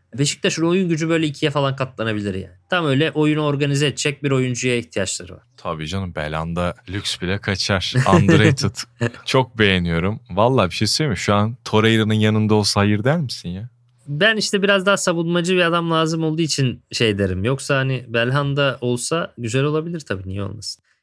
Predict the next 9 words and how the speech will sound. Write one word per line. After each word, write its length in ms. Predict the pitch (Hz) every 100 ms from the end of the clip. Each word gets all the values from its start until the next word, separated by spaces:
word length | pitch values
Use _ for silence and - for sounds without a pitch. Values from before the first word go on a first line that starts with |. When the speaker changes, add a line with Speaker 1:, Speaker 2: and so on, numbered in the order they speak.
| -
Speaker 1:
Ya 100 | 156
Belhanda 680 | 185 214 233 240 214 214 202 -
Oliveira 540 | 165 185 185 208 233 202
kadar 360 | 190 185 170
katkıları 480 | - 175 - 170 180
olmuş 400 | 170 160 180 -
bir 80 | 120
oyuncu 300 | 98 92 95
ya. 200 | 98